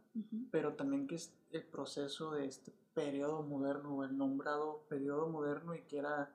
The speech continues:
Speaker 2: otra vez regresar, ¿no? a toda esta arte, esta cultura clásica que había.
Speaker 1: Grecolatina.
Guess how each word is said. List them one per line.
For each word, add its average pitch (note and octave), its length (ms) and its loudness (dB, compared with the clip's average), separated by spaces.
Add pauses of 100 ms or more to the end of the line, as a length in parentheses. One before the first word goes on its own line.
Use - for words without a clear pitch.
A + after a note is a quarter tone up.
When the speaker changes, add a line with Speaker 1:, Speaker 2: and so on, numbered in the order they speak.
(120)
Speaker 2:
otra D3+ 240 2
vez D3+ 160 2
regresar, D3 640 4
¿no? D#3 240 0
a - 260 -4 (300)
toda D3 260 4
esta D3+ 460 6
arte, D#3 240 -2
esta - 180 -10
cultura C#3+ 500 -4
clásica - 460 -2
que - 140 -14
había. C3+ 320 -6
Speaker 1:
Grecolatina. G#3 720 -4